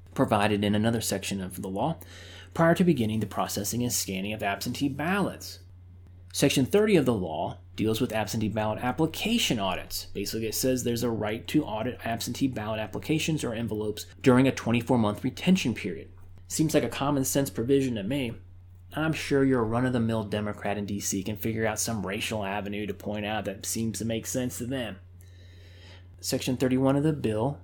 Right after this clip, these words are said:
also discusses the hours the polls can be open, and basically says poll hours can only be extended by order of a superior court judge, not by the whim of some elected or unelected election official who changes the rules as they go. Section thirty-two of the law deals with poll watchers.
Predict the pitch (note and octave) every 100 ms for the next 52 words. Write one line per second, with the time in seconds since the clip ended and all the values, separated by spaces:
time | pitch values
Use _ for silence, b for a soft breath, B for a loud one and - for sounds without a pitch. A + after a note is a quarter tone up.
0 | - C3 D#3 A#2+ G2 - G2 - - -
1 | B2+ A2+ - C3 C#3 A2+ A2+ G#2 - A2+
2 | G#2+ - G#2 G2+ C#3 - G2 - B B
3 | B B C3 C3+ C#3+ C#3+ - B2+ A#2+ D3+
4 | D3+ C3 B2 - A2+ B2+ D3 D#3 - C3+
5 | B2+ A#2 G2 A#2 A#2 A2 A2 - - -
6 | A#2+ A2+ G2+ - C#3 G#2+ G#2 - - -
7 | - b B2+ C3+ D3+ E3 D#3+ D#3 D3+ D3+
8 | C#3+ A2+ - C3+ A#2+ A2+ C3+ D3+ D3+ C3+
9 | G2+ F#2 D#3 C#3 C3+ B2+ - B2 A#2 -
10 | C3+ C#3 D3+ A#2+ G2 - G#2 A#2+ A2+ B2+
11 | B2 - C3 C#3 C#3 C3+ C#3+ A2+ G2+ G#2
12 | A2 G2+ G2 F#2 G#2 C#3 D2+ - - -
13 | B B B B B - C#3 C#3+ B2+ C3
14 | B2 G2+ - E3+ D#3+ G#2+ G2+ G2 G2+ G#2
15 | A2+ G#2+ G#2 G#2+ C#3 C#3+ - F#3+ G3+ G2+
16 | E2+ - - -